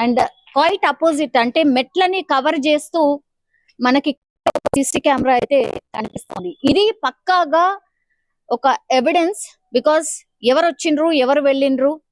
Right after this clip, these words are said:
ఏ రోజు వచ్చిండ్రు, ఏ రోజు పోయిండ్రు, ఏ టైంకి వచ్చిండ్రు, ఏ టైంకి పోయినరు అనేది కూడా పూర్తిగా ఈ సీసీ కెమెరాకి సంబంధించి కలెక్ట్ చేసుకుంటే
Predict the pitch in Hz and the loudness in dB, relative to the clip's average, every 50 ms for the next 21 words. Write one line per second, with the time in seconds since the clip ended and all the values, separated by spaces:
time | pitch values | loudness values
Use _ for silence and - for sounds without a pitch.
0 | _ - 233 240 277 277 311 311 294 285 277 269 - - 285 269 285 294 277 233 | _ -2 0 2 2 2 2 0 0 0 -2 -4 -4 -4 -2 0 0 2 2 2
1 | 233 247 269 269 262 262 254 254 247 240 226 240 262 269 _ _ _ _ _ _ | 2 2 2 2 0 0 -2 -4 -2 -2 -4 -4 -4 -6 _ _ _ _ _ _
2 | - 214 240 277 294 - 302 269 294 339 339 - 320 285 277 - - 294 285 262 | -2 0 0 0 0 0 0 0 0 0 0 0 0 -2 -2 0 -2 0 0 2
3 | 285 285 269 226 247 269 254 285 262 262 277 285 - 294 277 - 269 240 247 277 | 2 2 2 2 0 0 0 0 0 0 0 0 0 -2 -4 0 2 2 2 2
4 | 285 294 285 269 262 240 247 240 226 226 240 240 320 392 - _ _ _ _ _ | 2 2 2 2 2 2 0 0 2 2 2 2 2 0 -2 _ _ _ _ _
5 | _ _ - 285 311 311 254 - - 349 - 302 - - 262 277 262 - - 294 | _ _ -2 0 0 0 0 -2 -4 -2 0 0 0 0 -2 -2 -4 -6 -6 -6
6 | 285 - 330 285 - 294 277 277 269 285 269 - 277 - 277 247 247 254 254 247 | -4 -2 -2 0 0 0 2 2 2 0 0 -2 -4 -4 -4 -2 -2 0 0 0
7 | 247 240 - 285 269 240 233 - _ _ _ _ _ - 247 247 254 294 285 _ | 0 0 0 -2 -2 -2 -4 -6 _ _ _ _ _ -4 -2 0 0 0 -2 _
8 | - 294 262 262 - - 277 262 247 302 294 262 247 247 247 | 0 0 0 0 0 -2 -2 -2 0 2 2 0 0 -2 -6